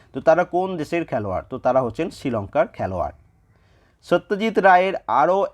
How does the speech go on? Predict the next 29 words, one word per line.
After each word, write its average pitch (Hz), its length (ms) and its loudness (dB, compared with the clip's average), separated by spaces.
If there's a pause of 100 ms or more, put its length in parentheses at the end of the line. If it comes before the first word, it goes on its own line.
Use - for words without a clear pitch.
এক 151 180 -4
ডজন 156 380 0
গল্প, 117 480 -2 (160)
এই, 185 320 -2 (240)
এটি 160 280 -4 (220)
ইংরেজিতে 170 540 0
অনুবাদ, 147 480 2
যেটার 139 180 -2
নাম 131 240 -4
হচ্ছে 143 300 -6 (100)
Another 160 300 4 (100)
Dozen 139 240 -2 (100)
Stories। 135 360 -8 (300)
এটা 165 180 -2
কে 180 240 -2
করেছেন, 139 340 -2
মানে 147 220 -4
ইংরেজিতে 165 420 -2
এটা 170 140 2
অনুবাদ 147 440 2
কে 143 120 -4
করেছেন? 107 380 -6
রিসেন্টলি 151 340 -4
বইটা 143 240 -2
পাবলিশড 131 420 0
হয়েছে, 135 240 -4
তো 151 100 -8
এটা 123 180 -4
হচ্ছে 143 300 -4